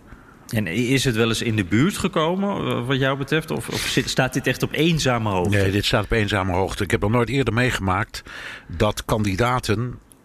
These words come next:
Speaker 2: ehm, zich niet aan de fatsoens- en spelregels hielden. Eh, dus, eh, d-, er worden tijden afgesproken en onderwerpen.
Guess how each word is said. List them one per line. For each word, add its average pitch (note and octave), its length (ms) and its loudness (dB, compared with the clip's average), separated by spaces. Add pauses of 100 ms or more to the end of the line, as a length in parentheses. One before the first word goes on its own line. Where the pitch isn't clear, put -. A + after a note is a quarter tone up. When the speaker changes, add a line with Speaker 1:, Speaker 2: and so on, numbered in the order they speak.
(140)
Speaker 2:
ehm, F2 340 0 (240)
zich A#2 380 0
niet C3+ 340 0
aan G#2+ 320 0
de G2+ 220 0
fatsoens- C#3 520 0
en G#2 160 0
spelregels G2 680 0
hielden. D2 360 -4 (960)
Eh, D#2+ 120 2 (480)
dus, E2+ 480 0
eh, - 100 -4
d-, - 260 -2
er G#2 60 4
worden G2 240 2
tijden G#2+ 340 2
afgesproken G#2+ 880 0
en F2 180 -2
onderwerpen. G2 840 0